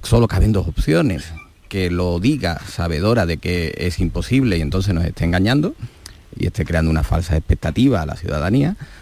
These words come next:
o que lo diga, mm, por desconocimiento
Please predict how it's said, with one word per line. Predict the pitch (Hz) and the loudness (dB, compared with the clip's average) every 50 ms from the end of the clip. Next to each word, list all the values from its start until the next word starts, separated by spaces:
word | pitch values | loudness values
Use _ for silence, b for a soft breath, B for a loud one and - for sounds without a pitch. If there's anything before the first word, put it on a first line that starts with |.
| B B B B - | B B B B 0
o | 107 107 98 | 2 2 2
que | - 101 | 2 2
lo | 92 90 87 | 2 2 2
diga, | 92 120 170 160 147 160 170 214 214 - - - | 2 0 0 0 0 0 -2 -2 -4 -8 -10 -10
mm, | - - 95 | -8 -6 -4
por | 95 - 117 110 101 | -2 2 2 2 2
desconocimiento | 95 - - 95 87 82 92 85 92 104 113 120 107 - 101 | 2 0 0 -2 -2 -2 -2 0 0 2 2 0 -2 -4 -8